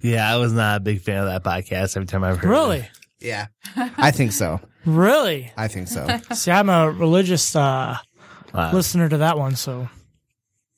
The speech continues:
Speaker 2: I'll, maybe I'll check
Speaker 3: I
Speaker 2: out
Speaker 3: think
Speaker 2: Ross
Speaker 3: that,
Speaker 2: Report.
Speaker 3: so I think that one is hit or miss.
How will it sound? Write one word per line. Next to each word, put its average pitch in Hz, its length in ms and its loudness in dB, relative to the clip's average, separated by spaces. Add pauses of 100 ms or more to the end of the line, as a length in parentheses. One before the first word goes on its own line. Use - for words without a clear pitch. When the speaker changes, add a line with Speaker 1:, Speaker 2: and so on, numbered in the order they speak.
(1200)
Speaker 2:
I'll, 165 240 -4
maybe 233 220 -2
I'll 285 80 2
check 311 140 0
Speaker 3:
I 160 40 4
Speaker 2:
out 175 60 2
Speaker 3:
think 180 80 4
Speaker 2:
Ross 170 80 2
Speaker 3:
that, 170 160 2
Speaker 2:
Report. 147 140 -4
Speaker 3:
so 151 80 4
I 160 140 2
think 175 180 0
that 147 180 2
one 139 140 2
is 120 120 0
hit 113 160 0
or 107 100 2
miss. 92 480 -2